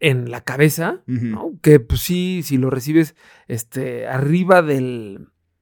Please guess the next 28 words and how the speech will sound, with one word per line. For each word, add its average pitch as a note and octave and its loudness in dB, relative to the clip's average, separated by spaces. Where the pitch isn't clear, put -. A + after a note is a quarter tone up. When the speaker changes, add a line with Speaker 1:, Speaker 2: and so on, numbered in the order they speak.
Speaker 1:
de B2+ -4
la B2 -6
ceja, F#3 -2
Speaker 2:
Ujú. C#3 -2
Speaker 1:
como C3+ 2
entre C3+ 2
el, C3 -4
es D#3 -12
que E3 6
Speaker 2:
La, F3 10
Speaker 1:
no E3+ 8
sé E3 4
qué E3 2
Speaker 2:
la E3+ 6
Speaker 1:
parte F3+ 0
del D3+ -4
Speaker 2:
sien A#2+ -4
y A#2 -2
el, G#2 -2
ah, E3 6
de, C#3 8
de, B2+ 6
de, B2+ 0
no, B2 -6
no, F#2+ -6
ni D2+ -8
idea, C#2 -12
güey. - -20